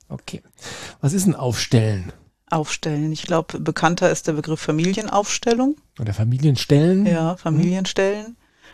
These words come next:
Speaker 1: Auch
Speaker 2: Und
Speaker 1: genannt systemisches
Speaker 2: es
Speaker 1: Arbeiten.
Speaker 2: jede Menge Begriffe
Speaker 1: Ja.
Speaker 2: für sehr ähnliche Tätigkeiten.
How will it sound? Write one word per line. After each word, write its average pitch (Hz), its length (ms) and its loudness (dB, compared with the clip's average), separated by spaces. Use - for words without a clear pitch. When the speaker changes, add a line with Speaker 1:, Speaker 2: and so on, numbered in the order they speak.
Speaker 1:
Auch 127 100 6
Speaker 2:
Und 160 120 0
Speaker 1:
genannt 127 280 4
systemisches 139 640 2
Speaker 2:
es - 60 -2
Speaker 1:
Arbeiten. 175 640 4
Speaker 2:
jede 202 240 6
Menge 170 300 4
Begriffe 165 460 0
Speaker 1:
Ja. 208 80 8
Speaker 2:
für 165 220 4
sehr 165 440 6
ähnliche 165 460 2
Tätigkeiten. - 1040 0